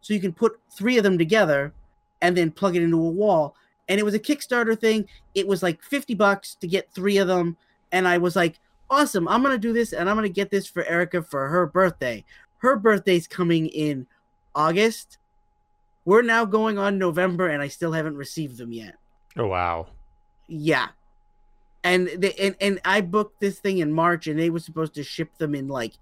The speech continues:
Speaker 1: April or May.
Speaker 2: Yeah.
Speaker 1: And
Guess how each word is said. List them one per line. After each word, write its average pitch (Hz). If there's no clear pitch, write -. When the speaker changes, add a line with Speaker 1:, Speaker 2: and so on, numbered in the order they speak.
Speaker 1:
April 147
or 120
May. 113
Speaker 2:
Yeah. 90
Speaker 1:
And 151